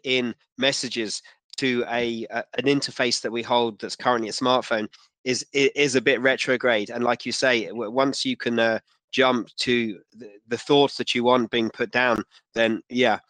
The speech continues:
Um, another thing you mentioned, right, is about mate-, um,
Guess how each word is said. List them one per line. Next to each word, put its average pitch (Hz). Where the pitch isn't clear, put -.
Um, 160
another 208
thing 262
you 220
mentioned, 160
right, 123
is 127
about 123
mate-, -
um, 123